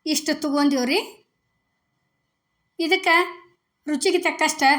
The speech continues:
ಉಪ್ಪು ಹಾಕಿದೀವ್ರಿ. ಉಪ್ಪಾದ ನಂತರ ಅಜ್ವಾನ್ ಹಾಕಾಕತ್ತೀವ್ರಿ. ನೋಡ್ರಿ ಇಲ್ಲೇ ಅಜ್ವಾನ್ ಆದ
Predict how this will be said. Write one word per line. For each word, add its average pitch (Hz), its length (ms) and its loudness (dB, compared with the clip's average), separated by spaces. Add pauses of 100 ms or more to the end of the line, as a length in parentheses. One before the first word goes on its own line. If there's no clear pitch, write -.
(340)
ಉಪ್ಪು 294 220 -8
ಹಾಕಿದೀವ್ರಿ. 277 560 -2 (1080)
ಉಪ್ಪಾದ 349 540 2
ನಂತರ 349 260 4 (680)
ಅಜ್ವಾನ್ 339 420 4
ಹಾಕಾಕತ್ತೀವ್ರಿ. 269 680 -2 (1500)
ನೋಡ್ರಿ 254 320 0
ಇಲ್ಲೇ 320 160 2 (920)
ಅಜ್ವಾನ್ 349 500 2
ಆದ 359 140 2